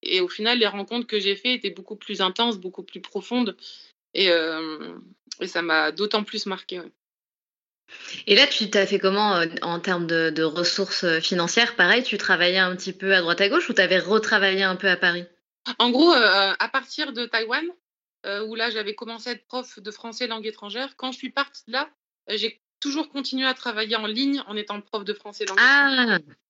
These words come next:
Speaker 1: C'est là,
Speaker 2: ok.
Speaker 1: en fait, où j'ai, j'ai, j'ai compris, bah, ça, c'est parfait pour, euh, pour faire ça. Donc, j'avais, euh, beaucoup d'élèves de Taïwan qui avaient accepté de continuer en ligne. Et après, j'avais com-, commencé à en trouver d'autres.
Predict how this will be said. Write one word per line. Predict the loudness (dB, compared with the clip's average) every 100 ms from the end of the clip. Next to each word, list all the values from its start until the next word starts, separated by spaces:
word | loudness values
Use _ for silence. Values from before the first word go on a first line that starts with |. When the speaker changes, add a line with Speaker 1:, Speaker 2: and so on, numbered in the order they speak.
| _
Speaker 1:
C'est | 0
là, | 2
Speaker 2:
ok. |
Speaker 1:
en | 2
fait, | 0 -2
où |
j'ai, | -4 -2 -2
j'ai, | -2 -4 -4
j'ai | -6
compris, | -10 -14 -8 -4
bah, | -4
ça, | -6
c'est | -10 -10
parfait | -10 -10 -10
pour, | -10 -12 -8
euh, | -4 -6 _ _ _ -14
pour | -6
faire | -4 -2
ça. | 0
Donc, | 0 0
j'avais, | 0 4 2
euh, | 2 _ -16
beaucoup | -12 -8 -6
d'élèves | -4 -2 -2
de | -6
Taïwan | -8 -6 -4 -6
qui | -4
avaient | -4
accepté | -6 -6 -10 -8
de | -10
continuer | -10 -10 -6 -4
en | -4
ligne. | -4 -2 -4 -8 _ _ _
Et | 0
après, | 0 0
j'avais | 0 2 0
com-, | -2 -6 -4
commencé | -4 -4 -4 0
à | 2
en | 0
trouver | -6 -10 -6 -4
d'autres. | -4 -6 -12